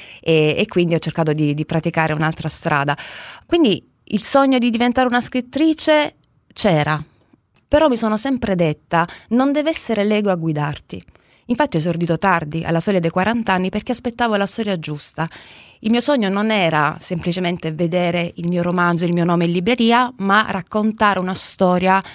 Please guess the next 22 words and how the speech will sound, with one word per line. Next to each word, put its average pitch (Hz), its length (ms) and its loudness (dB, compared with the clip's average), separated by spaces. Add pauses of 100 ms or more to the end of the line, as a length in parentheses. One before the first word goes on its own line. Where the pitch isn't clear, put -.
(180)
con 190 120 -2
la 185 80 2
massima 190 340 -2
sincerità 185 460 0
possibile, 226 460 0
una 220 100 2
storia 302 220 0
che 220 100 -2
emozionasse 214 640 -2
me 214 200 -2
per 185 200 -2
prima, 160 320 0
e 214 80 -4
quindi 285 240 0
ho - 20 -2
aspettato 190 480 -4
che 180 60 -4
i 190 40 -6
tempi 190 280 -4
fossero, 165 640 -2
fossero 190 400 -2
maturi. 160 400 -2